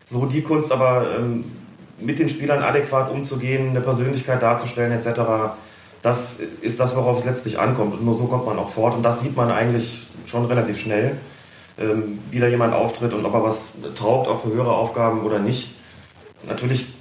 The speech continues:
machen auch solche Schiedsrichter Fehler und sehen vielleicht nach sechzig Minuten einen, eine klare Notbremse nicht, aber das ist nicht das Entscheidende, äh, für den Werdegang, sondern wie gesagt eher die,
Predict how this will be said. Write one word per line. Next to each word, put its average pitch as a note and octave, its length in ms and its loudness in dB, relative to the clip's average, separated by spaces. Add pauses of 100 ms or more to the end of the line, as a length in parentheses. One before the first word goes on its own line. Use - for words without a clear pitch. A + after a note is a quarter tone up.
machen A#2 260 2
auch A2+ 80 2
solche A#2+ 200 -2
Schiedsrichter B2 420 -2
Fehler C3 380 2
und A#2 100 0
sehen A#2+ 180 0
vielleicht B2 260 0
nach A#2 120 -2
sechzig A#2 280 -4
Minuten B2 340 -2
einen, A#2 260 -2 (260)
eine A2+ 80 -2
klare A2+ 280 2
Notbremse B2 460 2
nicht, B2 200 0
aber A#2+ 120 2
das A#2+ 140 0
ist C3 80 -2
nicht B2 160 -2
das A2+ 100 -6
Entscheidende, A#2+ 680 0 (440)
äh, A#2 160 0
für A#2 140 -2
den A#2+ 160 2
Werdegang, A2+ 400 2
sondern G#2 260 0
wie A2 40 -2
gesagt G#2 280 -4
eher G2 180 -4
die, G2 280 -4